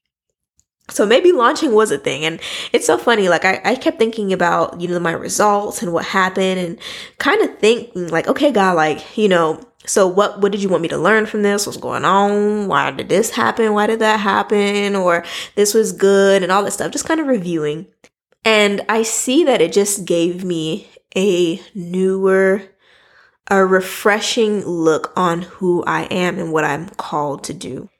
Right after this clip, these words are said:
And yes, it was something that was a little bit nerve-wracking, a little bit scary, putting myself out there,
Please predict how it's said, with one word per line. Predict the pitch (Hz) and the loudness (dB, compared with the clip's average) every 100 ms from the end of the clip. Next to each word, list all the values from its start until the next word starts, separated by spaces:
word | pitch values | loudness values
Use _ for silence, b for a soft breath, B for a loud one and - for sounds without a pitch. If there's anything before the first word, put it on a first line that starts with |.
| _ - | _ -2
And | 190 - | 0 0
yes, | 180 190 233 - | 2 2 2 2
it | 202 | 2
was | 202 | 0
something | 202 180 180 196 185 196 | 0 0 0 0 0 -2
that | 185 165 156 139 - | 0 2 2 0 -4
was | 175 165 160 156 160 - - B B B - | -4 -2 0 -2 -4 -6 -10 B B B -8
a | |
little | 170 214 233 | 0 4 4
bit | 233 220 202 | 4 2 0
nerve-wracking, | 196 202 196 185 190 202 175 | -2 0 0 0 0 -4 0
a | |
little | 165 | 0
bit | 190 196 | 2 0
scary, | - 196 190 202 185 | 0 0 2 0 -2
putting | 185 190 180 | -2 -4 -2
myself | 175 - 165 - | -2 -2 -4 0
out | 170 190 | 0 0
there, | 214 214 226 | 0 0 0